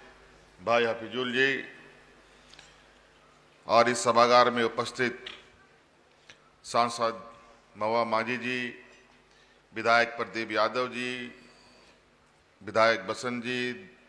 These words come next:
दीपिका पांडे जी, विधायक अंबा जी, जो वर्तमान आपदा का विषय, जो सूखाग्रस्त राज्य की हालात को देखकर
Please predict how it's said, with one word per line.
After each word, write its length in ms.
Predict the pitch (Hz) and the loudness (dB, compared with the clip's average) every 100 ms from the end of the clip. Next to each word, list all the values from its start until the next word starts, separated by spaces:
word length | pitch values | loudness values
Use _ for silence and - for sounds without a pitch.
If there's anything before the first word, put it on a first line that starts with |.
| _ | _
दीपिका 380 | 107 110 110 110 | -12 -10 -4 -6
पांडे 420 | - 110 120 127 127 | -2 -4 -2 -6 -6
जी, 420 | 123 131 127 113 - - - - - - - - _ _ - | -8 -10 -10 -16 -20 -20 -20 -20 -20 -20 -20 -20 _ _ -6
विधायक 340 | 110 113 113 | 2 2 2
अंबा 320 | 113 120 127 | -6 0 0
जी, 380 | 123 131 131 123 - - - _ _ _ _ | 0 -4 -6 -8 -14 -20 -20 _ _ _ _
जो 180 | 139 131 | -10 -8
वर्तमान 840 | 123 117 120 127 139 139 135 123 110 - - _ _ - | -6 -8 -6 -2 0 0 -6 -16 -20 -20 -20 _ _ -4
आपदा 420 | 110 123 117 127 | -2 -2 0 -4
का 140 | 123 120 | -2 -8
विषय, 380 | 104 - 120 117 | -8 -8 -6 -6
जो 200 | 117 113 104 85 - - | -8 -8 -10 -16 -20 -20
सूखाग्रस्त 800 | - 135 139 131 117 120 117 - - _ - _ _ _ _ _ - | -16 -12 -2 -2 -2 -8 -8 -16 -20 _ -20 _ _ _ _ _ -14
राज्य 360 | 104 123 - - | -2 -2 -2 -12
की 60 | 113 | -12
हालात 480 | 104 107 120 117 110 | -6 -2 -2 -2 -10
को 80 | 104 | -12
देखकर 420 | 110 113 - | -10 -10 -10